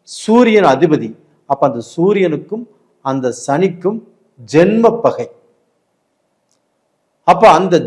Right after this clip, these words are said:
ஜென்ம பகை ஒரு பக்கம், அந்த பகையில சனி பகவான் கெட்டு, அதாவது வக்ரம்னா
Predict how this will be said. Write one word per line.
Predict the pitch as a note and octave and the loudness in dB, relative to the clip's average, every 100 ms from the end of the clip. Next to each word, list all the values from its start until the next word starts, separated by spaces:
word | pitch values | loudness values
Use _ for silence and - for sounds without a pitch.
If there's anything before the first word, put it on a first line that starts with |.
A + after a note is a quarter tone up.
| A#2+ | 2
ஜென்ம | G3 A#3+ A#3+ A#3+ - - | 4 4 4 4 2 2
பகை | E3+ G3+ G#3+ | 4 6 6
ஒரு | D3+ A#2+ | 6 2
பக்கம், | A#2+ - F#3 - _ _ _ _ _ _ _ - B2+ | -2 -2 -4 -6 _ _ _ _ _ _ _ -12 -8
அந்த | C3+ A#2+ A#2 - | -6 -6 -6 -4
பகையில | B2 F3+ F3 D#3 F#3+ - - _ _ _ _ | -2 0 2 2 0 -2 -12 _ _ _ _
சனி | - C#3 E3+ E3 | -6 -4 -2 0
பகவான் | D#3 D3 F3 G3 - _ _ _ _ _ _ _ - | 0 2 0 -2 -14 _ _ _ _ _ _ _ 2
கெட்டு, | G#3 G#3 - F3+ - - - _ C3+ | 4 4 2 2 0 -8 -20 _ -8
அதாவது | B2+ D#3 C3 | 0 0 0
வக்ரம்னா | C3+ E3+ E3+ | 0 0 0